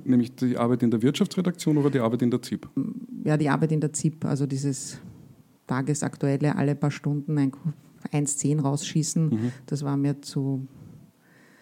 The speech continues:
Speaker 2: uninteressant, muss ich zugeben, aber die Arbeit in der Wirtschaftsredaktion hat mir schon gefallen, nur ich war ja immer innenpolitische Journalistin, daher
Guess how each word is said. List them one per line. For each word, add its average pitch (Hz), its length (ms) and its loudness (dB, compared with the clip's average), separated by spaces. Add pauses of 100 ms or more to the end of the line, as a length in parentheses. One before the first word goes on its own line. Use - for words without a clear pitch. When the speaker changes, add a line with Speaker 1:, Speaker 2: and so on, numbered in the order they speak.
(520)
Speaker 2:
uninteressant, 160 760 2
muss 160 160 2
ich 170 100 0
zugeben, 180 460 2
aber 156 360 2
die 156 380 2
Arbeit 165 400 0
in 165 140 0
der 160 100 4
Wirtschaftsredaktion 180 680 2
hat 170 100 0
mir 170 80 0
schon 170 160 0
gefallen, 160 380 2
nur 160 160 4
ich 156 160 -2
war 143 360 -2
ja 147 120 2
immer 151 340 2
innenpolitische 156 600 2
Journalistin, 147 580 0
daher 143 480 2